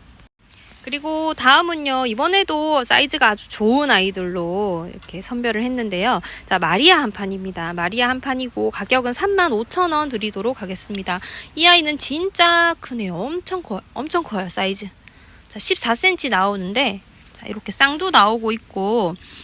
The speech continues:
커팅, 뭐, 층수도 워낙 잘 나와 있어서 뭐 커팅 따로 그렇게 하시면 될 것 같고요.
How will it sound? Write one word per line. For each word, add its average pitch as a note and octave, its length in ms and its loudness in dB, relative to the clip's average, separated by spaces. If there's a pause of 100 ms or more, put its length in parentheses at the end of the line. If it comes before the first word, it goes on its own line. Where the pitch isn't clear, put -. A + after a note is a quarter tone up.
(440)
커팅, F#4 840 4
뭐, G#3 240 -2 (140)
층수도 D4+ 460 0
워낙 F4+ 280 0
잘 G#3+ 220 0
나와 A#3+ 260 6
있어서 G#3+ 420 0
뭐 G3+ 200 -12
커팅 C#4+ 340 -8
따로 C4+ 440 2
그렇게 A3+ 260 -8
하시면 D#4 380 -4
될 F#3+ 160 -6
것 - 120 -4
같고요. G#3 720 -2